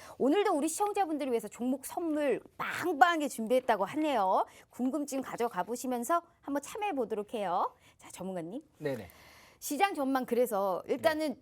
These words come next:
Speaker 1: 공격적인 매매가 가능하다라는 것은 한마디로 우호적인 환경이 조성될 것이다라는 이러한 또 말을 반증할 수 있을 것 같습니다.
Speaker 2: 그렇죠.
Speaker 1: 어, 우리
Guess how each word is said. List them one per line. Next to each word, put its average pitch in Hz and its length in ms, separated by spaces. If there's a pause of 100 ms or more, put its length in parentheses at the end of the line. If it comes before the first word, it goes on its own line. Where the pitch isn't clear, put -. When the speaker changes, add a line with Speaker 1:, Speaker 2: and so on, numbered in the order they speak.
(120)
Speaker 1:
공격적인 302 720
매매가 233 320
가능하다라는 226 920
것은 247 400
한마디로 302 420
우호적인 277 600
환경이 285 800
조성될 330 640
것이다라는 220 760
이러한 208 220
또 208 80
말을 180 220
반증할 226 420
수 - 140
있을 214 160
것 - 180
같습니다. - 520
Speaker 2:
그렇죠. - 520
Speaker 1:
어, 202 240
우리 254 460